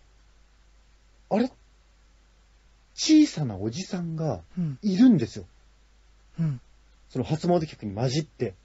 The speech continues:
Speaker 2: うん。
Speaker 1: えーっと思って。なんだなんだと思ってみたら、小さなおじさんが、ちゃんとお参りしてるんですよ。初詣で。
Speaker 2: ほうほう。小さなおじさんが。
Speaker 1: お客さんに混じって。
Speaker 2: おじ混じって。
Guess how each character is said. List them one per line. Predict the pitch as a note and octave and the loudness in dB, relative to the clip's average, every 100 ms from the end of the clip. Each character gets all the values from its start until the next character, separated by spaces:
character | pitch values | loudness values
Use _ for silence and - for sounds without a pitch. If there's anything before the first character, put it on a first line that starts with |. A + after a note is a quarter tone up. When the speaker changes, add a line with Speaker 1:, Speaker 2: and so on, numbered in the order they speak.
| _ _ - | _ _ -8
Speaker 2:
う | D#3+ | -4
ん。 | D3 - - - - - | -4 -8 -20 -20 -16 -2
Speaker 1:
え | B3+ C4 A#3 | 2 2 0
ー | |
っ | - | -2
と | C3+ | -4
思 | A#2+ | -4
っ | |
て。 | - F#2 E2 - - - - - - _ _ - - - - _ - - - - _ - - - - | -6 -12 -14 -20 -20 -20 -20 -20 -20 _ _ -20 -20 -20 -20 _ -20 -20 -20 -20 _ -20 -20 -20 -6
な | A#3+ | -2
ん | |
だ | A3+ | 2
な | A3 | 0
ん | |
だ | E3+ C#3 | 0 -2
と | C3+ | -2
思 | B2+ | -4
っ | |
て | A#2 | -6
み | |
た | A2 | -6
ら、 | G#2 - - - | -8 -10 -20 -20
小 | - C4+ | 0 2
さ | B3 C#3+ | 4 0
な | |
お | A#2 | -2
じ | - | -4
さ | A2+ | -6
ん | G2 | -2
が、 | A2+ F#2 - _ _ _ _ - _ _ _ _ | -4 -4 -10 _ _ _ _ -20 _ _ _ _
ち | G#3+ | -4
ゃ | |
ん | G#3+ | -2
と | C#3+ | 0
お | D3+ | 2
参 | F#3+ B3 | 4 4
り | A#3+ | 2
し | - | 2
て | A#3 | 0
る | |
ん | D3 | 0
で | |
す | - | -6
よ。 | F2+ _ | -20 _
初 | - - | -20 -4
詣 | E3 B2 | -2 0
で。 | F#2 | 0
Speaker 2:
ほ | - | 2
う | - A#3 D#3 - - - - | 4 4 4 -4 -10 -12 2
ほ | A#3+ G3 | 6 6
う。 | D#3+ - - - - | 4 -12 -20 -20 -10
小 | - - - | 4 4 4
さ | |
な | F#3 | 4
お | |
じ | |
さ | |
ん | |
が。 | |
Speaker 1:
お | G#3+ | 4
客 | |
さ | G3 G3+ | 6 6
ん | F#3+ | 6
に | |
混 | E3+ D3 | 4 2
じ | E3+ | -4
っ | |
て。 | - C3 A2 | -6 -4 0
Speaker 2:
お | G3+ | 2
じ | G3+ | 2
混 | G3 G#3 | 4 2
じ | F#3 | 2
っ | G3+ | -4
て。 | F#3+ D3 | -2 -4